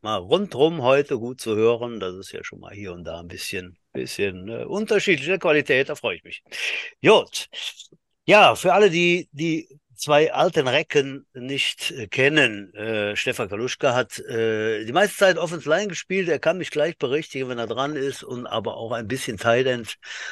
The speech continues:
So viel kann ich mich erinnern, hat gespielt, ja, in den neunzigern und in die zweitausender rein. Auch da, äh, runzelt schon einer die Stirn, aber da kommen wir gleich zu.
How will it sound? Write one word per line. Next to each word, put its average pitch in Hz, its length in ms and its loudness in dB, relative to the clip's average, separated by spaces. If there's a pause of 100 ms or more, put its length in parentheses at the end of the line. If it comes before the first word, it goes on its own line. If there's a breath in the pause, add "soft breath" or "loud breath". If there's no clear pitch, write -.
(160 loud breath)
So 110 260 0
viel 120 460 2
kann 117 200 0
ich 107 120 -14
mich 98 140 -4
erinnern, 127 540 -2
hat 120 180 -2
gespielt, 120 580 -6
ja, 165 340 4
in 165 60 0
den 139 80 -4
neunzigern 208 840 0
und 175 360 -12
in 147 120 -8
die 151 100 -6
zweitausender 165 720 2
rein. 151 420 4
Auch 120 220 -6
da, 135 380 0 (400)
äh, 123 40 -2 (240)
runzelt 139 540 -6
schon 123 180 -2
einer 123 240 -2
die 107 100 -6
Stirn, 123 440 2
aber 104 220 0
da 98 120 0
kommen 104 240 -8
wir 92 80 -10
gleich 95 360 -6
zu. 131 200 -4